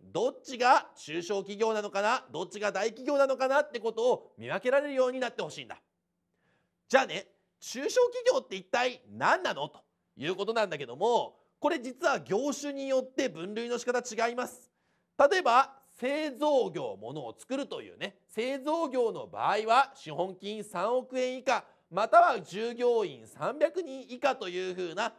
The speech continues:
まあ、こういう定義がされているということなんだね。まあ、中小企業というのは小さい、大企業は大きいということが分かってればいいです。さて、ここに書いた賃金に恵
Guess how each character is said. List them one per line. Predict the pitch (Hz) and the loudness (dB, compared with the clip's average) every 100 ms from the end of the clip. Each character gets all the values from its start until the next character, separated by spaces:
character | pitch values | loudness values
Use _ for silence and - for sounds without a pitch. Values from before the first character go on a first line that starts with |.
| - | -8
ま | |
あ、 | 247 | -6
こ | 277 | -2
う | 302 | -2
い | 277 | -2
う | 262 | -4
定 | 262 240 | -4 -4
義 | 196 | -6
が | 135 98 | -10 -12
さ | - | -12
れ | 120 | -10
て | 147 | -2
い | 214 | -2
る | 240 | -2
と | 202 | -8
い | 123 | -10
う | |
こ | 113 | -12
と | 117 | -14
な | 90 | -16
ん | |
だ | 78 | -12
ね。 | 110 180 - _ _ _ _ _ _ _ | -6 -6 -6 _ _ _ _ _ _ _
ま | 233 | -2
あ、 | 202 | -2
中 | - 233 | -4 -8
小 | 233 240 | -4 -4
企 | 262 | -4
業 | 262 254 | -2 0
と | 233 | 0
い | |
う | |
の | 277 | 0
は | 311 214 - | 0 0 -8
小 | 139 151 | -16 0
さ | 233 | 0
い、 | 202 - _ _ | 0 -4 _ _
大 | 127 147 | -4 -4
企 | 196 220 | -4 0
業 | 285 | 4
は | 254 156 | 4 2
大 | 104 113 | -4 -8
き | 196 247 | -8 -4
い | |
と | 269 | -2
い | |
う | 247 | -2
こ | 226 | -2
と | |
が | 254 | 0
分 | 220 | -2
か | 180 | -2
っ | 190 | -6
て | 175 | -6
れ | 202 | 0
ば | 220 233 - _ | 0 0 -8 _
い | 113 | -18
い | |
で | 92 | -18
す。 | - _ _ _ _ _ _ _ _ _ _ | -20 _ _ _ _ _ _ _ _ _ _
さ | 359 | 2
て、 | 349 262 269 - | 6 6 6 0
こ | 220 | -6
こ | 311 | -4
に | 311 | 4
書 | 294 | 4
い | |
た | 254 196 | 4 -2
賃 | - 269 262 | -4 -10 -8
金 | 220 | -10
に | 226 | -8
恵 | 220 | -8